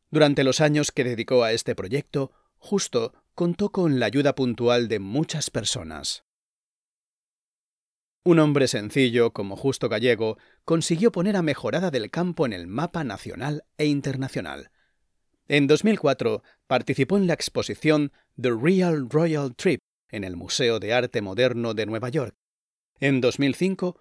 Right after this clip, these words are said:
fue contactado por Aquarius, empresa española de refrescos, para que contara su historia en una campaña publicitaria, lo que dio al proyecto mucha visibilidad.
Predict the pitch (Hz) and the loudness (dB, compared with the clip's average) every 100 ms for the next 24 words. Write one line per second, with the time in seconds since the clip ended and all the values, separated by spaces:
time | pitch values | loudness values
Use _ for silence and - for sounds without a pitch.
0 | _ - 151 139 139 127 98 - 156 151 | _ -4 0 2 2 0 -2 0 0 0
1 | 123 98 - 165 120 90 90 - _ _ | 0 -4 -2 -4 -2 -6 -6 -8 _ _
2 | - 113 101 117 117 117 101 - 101 113 | -6 -6 0 2 2 0 -4 -4 -4 -2
3 | 110 120 147 135 127 - 127 - _ _ | -2 0 0 2 2 2 -2 -4 _ _
4 | 170 190 190 208 208 233 160 - 101 - | -6 -4 -2 -2 0 -2 -2 -2 -4 0
5 | 127 120 113 110 123 117 92 95 123 117 | 2 2 2 0 -2 -2 -4 -2 -2 0
6 | 104 95 - 107 104 117 131 113 113 110 | -2 -6 -8 -8 -6 -2 2 2 2 -2
7 | _ _ - 139 139 135 135 165 160 110 | _ _ -2 2 2 2 2 2 2 0
8 | 131 131 131 107 107 120 127 127 101 113 | 0 -2 -6 -6 -6 -6 -4 -6 -6 -6
9 | 113 95 95 120 | -6 -6 -2 -2